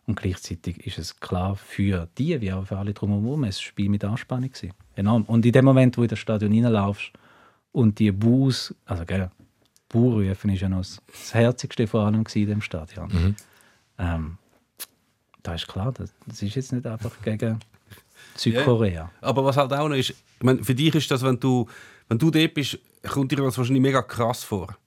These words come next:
Speaker 3: Aber die Spieler sind seit zwölf Jahren, seit zehn Jahren Profis. Und sie haben schon in ganz vielen, in Anführungszeichen, schwierigen Umgebungen gespielt. Wenn du an irgendein Champions League, äh, Spiel gehst mit Arsenal oder was auch immer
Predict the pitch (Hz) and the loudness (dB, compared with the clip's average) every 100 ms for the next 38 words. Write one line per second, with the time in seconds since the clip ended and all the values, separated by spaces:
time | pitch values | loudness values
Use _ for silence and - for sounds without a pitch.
0 | _ - 117 113 _ _ - 143 - 147 | _ -4 -4 -6 _ _ -4 -2 -2 -6
1 | 147 143 117 113 - 110 101 _ _ _ | -4 -4 -2 -2 -2 -4 -6 _ _ _
2 | _ _ _ _ - 127 143 131 123 120 | _ _ _ _ -4 0 0 0 0 0
3 | 113 117 - 127 117 117 117 110 113 113 | -2 -6 -2 -2 -2 -4 -4 -4 -2 -2
4 | 98 85 98 98 120 117 113 104 123 131 | -2 -4 -4 0 0 0 -2 0 0 -2
5 | - 127 120 123 120 - 117 120 120 110 | 0 0 2 0 -2 -2 0 0 -2 -4
6 | - 117 113 - 135 151 127 135 127 113 | -2 -2 -2 -2 2 2 2 0 0 0
7 | 120 127 113 107 - 90 78 - 123 117 | -2 -4 -6 -8 -8 -8 -8 -4 -4 -2
8 | 120 - 107 120 143 135 - 123 120 127 | -4 -2 0 0 0 -2 -2 -2 -4 -4
9 | 117 120 113 - _ _ - 107 107 - | -6 -6 -6 -12 _ _ -8 -4 -4 -4
10 | 113 120 107 95 98 101 92 98 104 107 | -2 -2 -2 -2 -2 -4 -4 -4 -4 -2
11 | 98 92 104 113 127 | -2 -2 -2 0 0